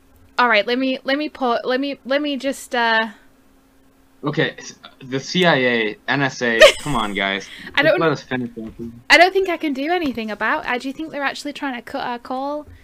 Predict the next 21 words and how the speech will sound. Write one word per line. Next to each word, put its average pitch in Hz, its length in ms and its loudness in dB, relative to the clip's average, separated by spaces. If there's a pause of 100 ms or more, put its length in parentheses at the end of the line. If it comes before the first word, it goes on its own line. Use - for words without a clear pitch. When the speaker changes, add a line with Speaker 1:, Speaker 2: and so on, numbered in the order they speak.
(240)
Speaker 1:
All 262 120 8
right, 240 180 8
I'm 233 120 2
gonna 262 140 4
stay 254 220 0
really 240 180 6
close 226 260 2
to - 60 -12
the 233 80 2
mic. 214 460 4 (520)
She - 140 -2
said, 240 220 4
"My 262 120 10
entire 269 380 8
family 254 380 8
has 240 200 4
shunned 262 480 4
me, 220 400 2
even 233 300 2
those 220 280 6
who, 226 180 0